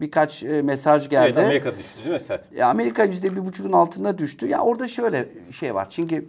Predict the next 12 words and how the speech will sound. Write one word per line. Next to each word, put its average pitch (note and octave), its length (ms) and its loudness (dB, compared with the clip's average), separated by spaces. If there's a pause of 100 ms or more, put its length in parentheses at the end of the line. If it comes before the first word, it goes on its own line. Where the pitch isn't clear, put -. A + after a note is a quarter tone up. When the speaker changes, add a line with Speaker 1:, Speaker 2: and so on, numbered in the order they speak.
Speaker 1:
çok A#3+ 200 -6
kısaca D#3+ 380 -2
küresel E3 600 -2
şey C#3 200 -8
yani A2 180 -2
Amerika'yı C#3 420 -4
Speaker 2:
Evet. C#3 80 -8
Speaker 1:
şöyle E3 160 0
özetleyelim. A2+ 580 -4 (360)
Trump'ın G#3 540 2
uyguladığı B2 680 -2
politikaların B2+ 840 -2